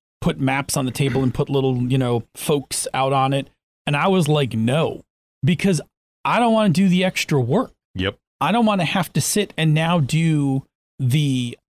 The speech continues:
Speaker 1: searching through the map library because I can't find quite the corporate office that I wanted for this floor plan.
Speaker 2: Yeah.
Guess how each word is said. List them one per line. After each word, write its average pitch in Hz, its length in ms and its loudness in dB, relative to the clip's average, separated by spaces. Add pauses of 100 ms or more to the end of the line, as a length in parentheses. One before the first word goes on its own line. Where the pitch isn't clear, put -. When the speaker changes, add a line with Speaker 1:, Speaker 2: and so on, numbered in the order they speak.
Speaker 1:
searching 185 540 2
through 185 260 0
the 160 80 2
map 151 440 -2
library 127 560 -2
because 123 280 -2
I 139 60 -2
can't - 340 -4
find 165 460 -2
quite - 540 -4 (400)
the 147 440 0
corporate 170 560 -2
office 147 600 -2
that 139 200 -2
I 131 120 2
wanted 135 600 0
for - 160 -4
this 127 220 -4
floor 143 300 0
plan. 220 440 2
Speaker 2:
Yeah. 82 380 -2